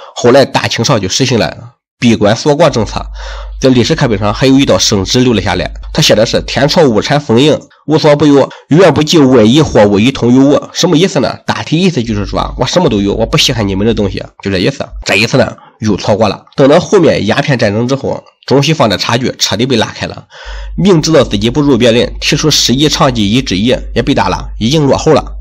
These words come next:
何况又遇到了连年的战争，中国人更是用流血的教育悟出了“落后就要挨打”这几个字。当我们新中国建国之后，用举国之力紧追科技，得益于中国人民不畏艰苦的精神，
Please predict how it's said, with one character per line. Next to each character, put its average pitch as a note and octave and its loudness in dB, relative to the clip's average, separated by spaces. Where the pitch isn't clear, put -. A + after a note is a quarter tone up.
何 - 2
况 C#3 2
又 A2+ 4
遇 B2 4
到 C#3 4
了 A2 4
连 B2 2
年 B2+ 2
的 A#2+ 2
战 G2+ -2
争， F2 -8
中 C#3 2
国 D#3 4
人 D#3 4
更 A#2+ 0
是 A2 0
用 G#2 2
流 C#3+ 4
血 A2+ 2
的 F#2+ 2
教 B2+ 4
育 A2 0
悟 C3 2
出 B2+ -4
了 F#2+ -4
“落 G#2+ 2
后 G2 0
就 G3+ 0
要 F2+ 0
挨 F#2 2
打” A#2 0
这 A2 -8
几 G#2 -2
个 F#2 -2
字。 E2+ -8
当 D3+ 4
我 D#3+ 4
们 C3 4
新 C3 2
中 C#3+ 4
国 C#3 4
建 A2 0
国 A#2+ 2
之 A#2 -2
后， - -4
用 G#2 2
举 E3 2
国 D3+ 4
之 A#2 -4
力 G#2 -2
紧 C#3 2
追 A#2 0
科 A#2 -6
技， G2 -6
得 B2+ 2
益 A2+ 2
于 A#2 2
中 A2 0
国 B2 4
人 B2 2
民 A#2 2
不 C3+ 2
畏 G#2 2
艰 G#2 -2
苦 - -8
的 G2 -4
精 G2 -2
神， A2 -2